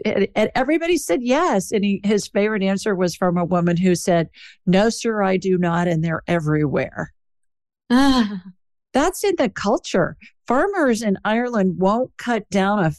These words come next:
Speaker 1: fairy bush or a
Speaker 2: Mm.
Speaker 1: fairy tree, I think is what they call it,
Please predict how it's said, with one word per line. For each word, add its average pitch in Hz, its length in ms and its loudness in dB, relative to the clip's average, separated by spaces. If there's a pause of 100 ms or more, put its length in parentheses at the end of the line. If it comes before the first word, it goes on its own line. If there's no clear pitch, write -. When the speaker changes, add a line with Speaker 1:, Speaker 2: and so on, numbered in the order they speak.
(200)
Speaker 1:
fairy 254 340 2
bush 143 720 -4 (760)
or 180 60 4
a 160 80 2
Speaker 2:
Mm. 147 100 -12
Speaker 1:
fairy 240 300 2
tree, 214 420 0
I 151 80 0
think 156 240 -6
is 151 180 -4
what 156 140 0
they 143 160 0
call - 360 -6
it, - 220 -2